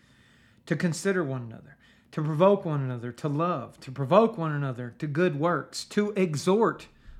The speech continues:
one another. It's not just about coming together to praise God, worship God, to remember God, to hear the word preached. I know those things are emphasized by ignorant people.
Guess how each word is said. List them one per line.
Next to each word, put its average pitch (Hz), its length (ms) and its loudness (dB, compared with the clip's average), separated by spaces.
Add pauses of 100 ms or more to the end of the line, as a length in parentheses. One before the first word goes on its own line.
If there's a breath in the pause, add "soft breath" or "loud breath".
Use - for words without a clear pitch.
(140 soft breath)
one 156 280 -2
another. 131 480 -6 (1120 soft breath)
It's - 100 -16
not 196 180 0
just 170 220 -4
about 143 380 -6 (460)
coming 165 360 -2
together 135 400 -4
to - 120 -16
praise 143 440 -2
God, 135 540 -2 (520 soft breath)
worship 147 400 0
God, 135 480 -2
to 143 120 -8
remember 147 320 2
God, 135 420 -2
to 123 60 -8
hear 170 240 0
the 143 80 -2
word 143 340 -2
preached. 147 380 -4
I 170 100 -2
know 196 220 0
those 156 280 -2
things 165 320 -6
are 139 220 -2
emphasized 147 800 -2 (340 soft breath)
by 151 200 -2
ignorant 160 340 -2
people. 143 420 -4